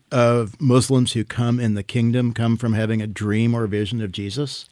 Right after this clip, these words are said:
Um, sometimes people ask us sort of, "Why are you doing this? Why are you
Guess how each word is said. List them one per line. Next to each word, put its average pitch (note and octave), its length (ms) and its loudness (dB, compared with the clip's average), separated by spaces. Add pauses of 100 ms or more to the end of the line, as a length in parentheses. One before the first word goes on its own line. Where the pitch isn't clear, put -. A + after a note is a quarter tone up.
(720)
Um, A2 560 -8
sometimes D3 360 2
people B2+ 300 0
ask G#2+ 280 -2
us G2 160 -2
sort G#2+ 200 -4
of, G2 100 -6
"Why A#2 180 -4
are E3 60 0
you C#3+ 160 0
doing G2 320 -4
this? F2 160 -8
Why G#2 80 -4
are A2 60 -2
you A#2 240 0